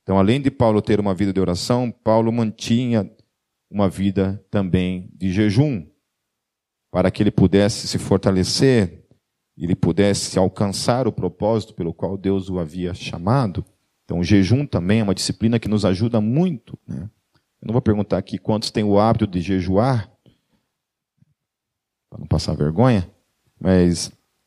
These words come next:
é isso. Quantos de nós temos tido o hábito de jejuar, de nos colocarmos em oração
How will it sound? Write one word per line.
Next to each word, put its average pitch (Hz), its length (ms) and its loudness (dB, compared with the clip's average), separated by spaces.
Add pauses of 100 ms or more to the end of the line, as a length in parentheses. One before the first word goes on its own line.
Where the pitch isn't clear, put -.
(520)
é 120 60 0
isso. 135 300 -4
Quantos 170 320 0
de 104 100 0
nós 95 220 0
temos 101 240 -4
tido 104 220 -4
o 95 100 2
hábito 107 360 2
de 92 120 -4
jejuar, 92 680 -2 (300)
de 104 100 -8
nos 101 180 -6
colocarmos 120 800 0
em 117 100 0
oração 107 680 -2